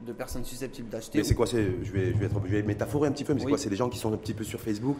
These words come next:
Speaker 2: qui partagent des commentaires, « J'aimerais bien, moi, en tant que primo-accédant, accédant, par exemple,
Speaker 1: Bah oui.
Speaker 2: acheter un peu un bien, mais bon, moi j'ai un budget de huit cent mille dirhams, est-ce que »,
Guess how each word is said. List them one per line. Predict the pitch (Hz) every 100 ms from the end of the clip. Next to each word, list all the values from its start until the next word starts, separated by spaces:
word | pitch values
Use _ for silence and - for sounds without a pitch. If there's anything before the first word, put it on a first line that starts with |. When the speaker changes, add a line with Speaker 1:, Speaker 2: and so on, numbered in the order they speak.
| - - - -
Speaker 2:
qui | -
partagent | - 113 120
des | 110
commentaires, « | 110 107 110 131
J'aimerais | 104 101 104
bien, | 98 120
moi, | 110
en |
tant | 87
que | 98
primo-accédant, | 95 110 107 - 110
accédant, | - 98 139 123
par | 87
exemple, | 85 127 - -
Speaker 1:
Bah | 160
oui. | 156 151
Speaker 2:
acheter | 113 - 131
un |
peu | 113 120
un | 110
bien, | 113 139 147
mais | 123
bon, | 113
moi | 117 110
j'ai | 110
un |
budget | 107 98 120
de | 107
huit | 110
cent | 117
mille | 110
dirhams, | 104 110 131 127
est-ce | -
que », | 123